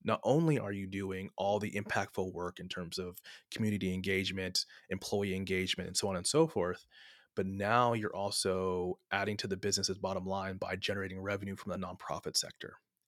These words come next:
And what that looks like right now is selling a product or a service at a very, very discounted rate, whether that's fifty percent or seventy-five percent or even potentially more than that. And that money that's being generated from the nonprofit sector is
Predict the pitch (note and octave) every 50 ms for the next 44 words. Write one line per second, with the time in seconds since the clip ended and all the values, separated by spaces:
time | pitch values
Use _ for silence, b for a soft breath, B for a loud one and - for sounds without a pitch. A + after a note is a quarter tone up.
0 | _ - G#2+ G#2+ G#2 G2+ G#2 G#2+ - A2 F#2+ - F#2+ A#2 D3+ F3+ - - - A2
1 | A2 - A2 G2 G2+ F2+ G2 G2 A2+ D3 E3+ D#3+ B2 G2+ F#2 F#2 F#2+ - - A2
2 | G#2 G2 G2 F#2+ F#2+ - B B B B B B B B - - - A#2 G#2 A2+
3 | G2+ F#2 - - - - A#2+ A2+ A2 A2 A2 - G#2 G#2+ G2+ - - - G2+ G2
4 | F#2+ - - F#2 F2+ F2+ F#2+ G2 G#2 G#2 G#2 G#2 G2+ G2+ G2 G2 G2 F#2+ G2 F#2+
5 | - - F#2+ F2+ F#2 E2 E2 E2 F#2 C3+ - - - - G#2 G2+ G2 G2 F#2 F2
6 | - - - - - - G2+ F#2 - G2 - - F#2+ F#2 F2+ - F2 F2+ - -
7 | - F2 G2 F#2+ - F#2+ F#2 - G2 - - G2 - - F#2 A2+ C3 D3 D3+ D3
8 | D3+ - _ - B2 - _ _ _ - - - A#2+ - - A#2+ G#2 G2 G2 G#2
9 | G#2+ G#2 G2+ F#2+ F#2+ G#2+ B2+ A#2 - - - - B B B B B B B B
10 | B B B B B B _ A#2 A#2+ A2+ A2+ A2+ A2+ G#2+ G2 - - _ - G2+
11 | G#2 G#2+ B2 D3 F#3 F3 B2+ A2+ G2 F#2+ - - G2 G2 G2 - - C#3+ E3+ D#3
12 | C3+ G2+ F#2 F2 - - - - - - E3 D#3+ B2+ G2+ G2 F2 F2 - - F#2
13 | F2+ - F#2 - - - - - F#2+ F2 E2 F2 F2+ F2+ F2